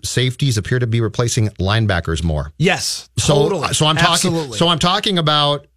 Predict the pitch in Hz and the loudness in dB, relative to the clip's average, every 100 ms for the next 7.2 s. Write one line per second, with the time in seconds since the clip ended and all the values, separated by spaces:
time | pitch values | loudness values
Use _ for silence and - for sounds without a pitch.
0 | - 139 175 190 151 117 - 95 95 - | -2 2 2 0 -2 -2 -2 -2 -2 -4
1 | - _ - 160 160 131 151 139 120 139 | -12 _ 0 0 0 0 -2 -2 -2 0
2 | 147 127 113 - 101 - 101 95 98 - | 0 0 -2 -2 -4 -2 -2 -2 -4 -10
3 | _ _ _ 113 120 151 160 160 147 - | _ _ _ -6 -2 0 2 2 -2 -8
4 | _ _ - 151 139 147 135 135 113 127 | _ _ -2 -2 0 -2 0 -2 0 0
5 | 131 127 - _ 120 123 117 123 123 113 | 0 -2 -6 _ 0 0 0 0 0 0
6 | 95 82 80 71 _ _ _ _ - 202 | -2 -4 -4 -8 _ _ _ _ -2 0
7 | 185 | 0